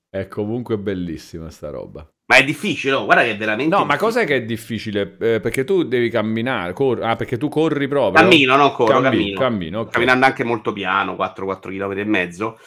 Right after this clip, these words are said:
Speaker 2: Però quando tu sei nella frenata, tendenzialmente tendi a rallentare. Nella cicletta non è mai un problema, perché magari diminuisci un attimo la pedalata,
Speaker 1: Ho
Speaker 2: però
Speaker 1: capito
Speaker 2: hai
Speaker 1: perfettamente.
Speaker 2: quell'istinto naturale di cambiare il ritmo del passo. Se lo
Speaker 1: Certo,
Speaker 2: fai su un
Speaker 1: ho
Speaker 2: tapirulan
Speaker 1: capito.
Speaker 2: stai per terra.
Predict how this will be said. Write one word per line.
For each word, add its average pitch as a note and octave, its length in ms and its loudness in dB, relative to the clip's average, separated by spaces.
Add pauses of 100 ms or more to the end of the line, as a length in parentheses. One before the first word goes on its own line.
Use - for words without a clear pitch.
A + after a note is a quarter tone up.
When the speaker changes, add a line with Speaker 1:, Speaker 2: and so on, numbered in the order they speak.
(160)
Speaker 2:
Però F3+ 280 8
quando F3+ 360 8
tu D#3+ 140 2
sei D3 380 4
nella C3 240 4
frenata, A2+ 580 0
tendenzialmente D#3+ 840 2
tendi D3+ 300 4
a D3 60 4
rallentare. A#2 560 2
Nella C#3 220 2
cicletta C#3+ 420 0
non A#2 100 0
è A2+ 40 0
mai C3 220 4
un A#2+ 120 0
problema, A2 340 -2
perché G#2 220 -4
magari A#2+ 260 0
diminuisci A2 440 -4
un B2 80 0
attimo A2 260 -4
la A2+ 80 -2
pedalata, B2+ 720 2 (240)
Speaker 1:
Ho F2+ 120 -8
Speaker 2:
però D3 180 2
Speaker 1:
capito C#3 40 8
Speaker 2:
hai C#3+ 140 6 (100)
Speaker 1:
perfettamente. - 300 2 (100)
Speaker 2:
quell'istinto D#3+ 380 2
naturale D3+ 540 6
di C3 100 -6
cambiare D#3+ 560 4
il D3+ 60 2
ritmo B2+ 360 -6
del B2 160 -4
passo. G#2+ 560 -4 (220)
Se - 180 0
lo G#3 80 8
Speaker 1:
Certo, G#3 80 8
Speaker 2:
fai D#3+ 100 8
su D#3 60 2
un E3 60 10
Speaker 1:
ho D#3+ 40 4
Speaker 2:
tapirulan F3+ 380 6
Speaker 1:
capito. F3 200 6
Speaker 2:
stai - 120 0
per A2+ 160 -4
terra. A2 360 -6